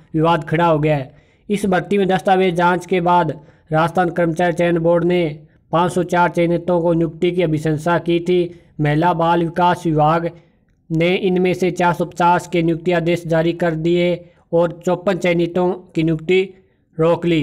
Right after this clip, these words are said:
जिन चयनितों की नियुक्ति रोकी गई है, उन्होंने सभी ने जयपुर के निजी कॉलेज से प्रशिक्षण प्राप्त किया था। विवाद का कारण यह भी है कि इस कॉलेज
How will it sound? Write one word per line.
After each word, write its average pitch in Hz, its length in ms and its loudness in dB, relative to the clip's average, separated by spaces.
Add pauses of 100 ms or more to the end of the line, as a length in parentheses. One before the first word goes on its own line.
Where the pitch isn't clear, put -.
जिन 180 240 0
चयनितों 180 500 0
की 175 100 -2
नियुक्ति 170 300 0
रोकी 170 300 0
गई 175 220 0
है, 180 180 2
उन्होंने 170 460 0
सभी 170 480 -2 (440)
ने 170 140 0
जयपुर 165 420 -2
के 175 200 0
निजी 165 320 0
कॉलेज 175 360 0
से 175 160 -2
प्रशिक्षण 170 640 -4
प्राप्त 165 360 -2
किया 175 160 0
था। 160 420 -4 (260)
विवाद 170 380 2
का 185 160 2
कारण 175 300 2
यह 165 460 0 (420)
भी 160 180 0
है 165 200 0
कि 185 200 0
इस - 120 -4
कॉलेज 175 420 0